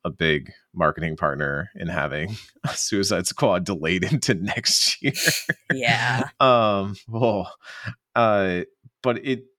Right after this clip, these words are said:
Speaker 1: they even have, like, the exclusive. I, I remembered when I saw the, the Redfall stuff, I thought back to when Baldur's Gate three got announced for PlayStation five, that it's coming to PlayStation five. And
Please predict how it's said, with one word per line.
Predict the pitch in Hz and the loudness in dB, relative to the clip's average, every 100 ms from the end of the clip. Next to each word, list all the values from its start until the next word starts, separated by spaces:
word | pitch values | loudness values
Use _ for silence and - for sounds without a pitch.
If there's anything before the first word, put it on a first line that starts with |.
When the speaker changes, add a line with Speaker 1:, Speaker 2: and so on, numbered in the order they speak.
| _ _ _ _ | _ _ _ _
Speaker 1:
they | - 123 131 | -12 -2 2
even | 143 151 127 | 2 0 -4
have, | 120 123 123 | -2 -2 0
like, | 104 92 87 - | 0 0 -2 -8
the | 98 98 | -4 -4
exclusive. | 90 - 107 104 104 95 85 - | -4 -6 -4 -4 -2 -2 0 2
I, | 110 | 4
I | 80 | 6
remembered | 123 139 131 123 | 6 4 4 2
when | 107 | 4
I | 98 | 2
saw | - 95 92 | 4 4 4
the, | 85 | 2
the | 80 | 0
Redfall | 78 80 - 69 | 0 -2 -2 -6
stuff, | - 90 78 | -2 0 2
I | 80 | 2
thought | 85 82 69 | 2 2 4
back | 80 76 - | 2 2 0
to | 82 76 69 73 76 | -2 -2 -2 -6 -4
when | 90 | -2
Baldur's | 78 78 80 90 82 | 0 2 2 2 2
Gate | 85 76 - | 0 -2 -4
three | 85 76 | -4 -2
got | 76 | -2
announced | 69 71 69 - | -2 -2 -4 -6
for | - 80 71 69 65 | -6 -4 -2 -2 -6
PlayStation | 80 71 65 65 - | -6 -4 -4 -4 -2
five, | 71 50 50 - _ _ | 0 0 -2 -8 _ _
that | 82 | -2
it's | 71 - - _ | 0 -6 -14 _
coming | - 92 | -8 -6
to | 82 | -6
PlayStation | 73 71 65 - | -8 -8 -10 -12
five. | - 57 - _ - - - _ - | -12 -12 -12 _ -20 -20 -20 _ -2
And | 104 92 85 76 65 | 0 2 0 -4 -10